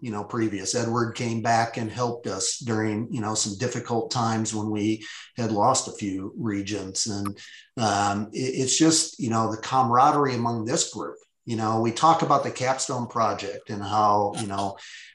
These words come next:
we had five or six people that became lifelong friends. Well, this has been a lifelong friend group here that, that, you know, every Saturday in April when we get together and we share our life stories is, is some of the most special times,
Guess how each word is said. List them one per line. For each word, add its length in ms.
we 160
had 200
five 280
or 80
six 340
people 440
that 240
became 520
lifelong 540
friends. 560
Well, 420
this 160
has 160
been 140
a 120
lifelong 560
friend 380
group 320
here 440
that, 520
that, 400
you 80
know, 140
every 300
Saturday 720
in 160
April 420
when 160
we 120
get 180
together 460
and 140
we 100
share 280
our 160
life 200
stories 760
is, 420
is 280
some 180
of 80
the 60
most 260
special 300
times, 640